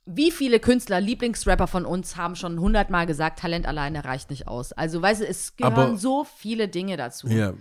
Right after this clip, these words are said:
Speaker 2: weißt du, was noch viel schlimmer ist? Weißt du, wie viele Leute ich kenne, die mit Potenzial richtig viel Geld verdienen?
Speaker 1: Ja.
Speaker 2: Auch. Also, du wa-, ich denk mir so, du verarschst doch die Leute.
Speaker 1: Mhm.
Speaker 2: Hallo.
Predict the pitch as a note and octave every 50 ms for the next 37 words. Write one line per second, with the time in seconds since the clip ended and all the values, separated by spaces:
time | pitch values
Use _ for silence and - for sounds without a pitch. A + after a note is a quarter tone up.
0 | - G#2 A2 A2 G#2 - - G#2+ G#2 F#2+ - - G#2+ G#2 F#2+ - - - G#2 F#2+
1 | - - - - G#2 A2 A2+ - - - F2+ - - - G2+ A#2+ - - - G#2+
2 | G2 - - A2 G2 G2+ F#2+ F2+ G2 G2+ G#2 - G#2 F#2 - - - G#2 G2 F#2+
3 | F2 F#2+ F#2 F#2 - - - F2+ E2+ F2 E2+ - F#2+ F2 F2+ F#2 G2+ F#2 - -
4 | F#2+ - - - E2+ D2+ A2 E3+ F3+ - - G#2+ F2 E2+ D2+ - - - D#3 E3
5 | D#3+ D3 C#3 C#3+ C#3+ _ _ - G3+ F#3+ F3 - - _ _ _ _ _ _ -
6 | A2+ A#2+ A#2+ A2 A#2+ A2+ G#2 - - _ _ _ _ _ _ _ _ _ _ _
7 | _ _ _ _ - F2+ A2+ A2 G#2+ G2 A#2 B2 - - - - G2+ G2 - -
8 | - - A#2 A#2 A#2 G#2+ F#2 G2 F#2 - - - F#2 - G2 F#2 G2+ - - F#2+
9 | F2+ - F#2 F#2+ B2 D#3+ F3+ - - A#2+ G#2+ - - - E3+ D#3 D#3 D#3 - -
10 | - - D3 - D3 E3+ G#3+ G3+ E3+ D3 C#3+ C#3+ D3 D3 D3 C#3+ -